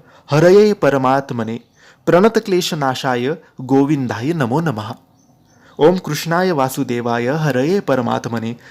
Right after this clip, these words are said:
प्रणतक्लेशनाशाय गोविंदाय नमो नमः." हा मंत्र एकवीस वेळेस बोलायचा आहे. बस, या चार गोष्टी तुम्ही तीस जुलैपासून नऊ ऑगस्टपर्यंत करायच्या आहेत. आणि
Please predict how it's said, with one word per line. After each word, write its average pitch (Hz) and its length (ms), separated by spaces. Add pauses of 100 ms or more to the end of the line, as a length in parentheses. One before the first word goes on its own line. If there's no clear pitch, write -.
(140)
प्रणतक्लेशनाशाय 139 1080
गोविंदाय 151 680
नमो 113 240
नमः." 110 300 (320)
हा 131 60
मंत्र 120 280
एकवीस 127 380
वेळेस 113 220
बोलायचा 110 340
आहे. 113 200 (300)
बस, 127 240
या 127 180
चार 143 240
गोष्टी 139 440 (640)
तुम्ही 143 360 (180)
तीस 185 260
जुलैपासून 127 560
नऊ 143 320
ऑगस्टपर्यंत 117 720 (240)
करायच्या 113 420
आहेत. 113 220 (840)
आणि 123 300